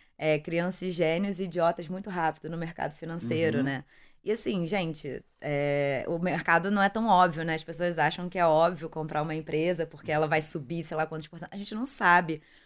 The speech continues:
Speaker 1: quantos por cento vai subir, quando vai começar a subir.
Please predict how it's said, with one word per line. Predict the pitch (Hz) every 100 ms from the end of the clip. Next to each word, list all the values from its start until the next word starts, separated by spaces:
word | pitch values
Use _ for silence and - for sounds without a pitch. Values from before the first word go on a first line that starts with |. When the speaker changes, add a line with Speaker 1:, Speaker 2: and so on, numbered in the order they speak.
| _
Speaker 1:
quantos | 190 196 247 -
por | 214
cento | 196 180 180
vai | 175
subir, | 170 160 170 _
quando | 220 226 302 294 233
vai | 196
começar | 202 190 175 156
a | 165
subir. | - 147 170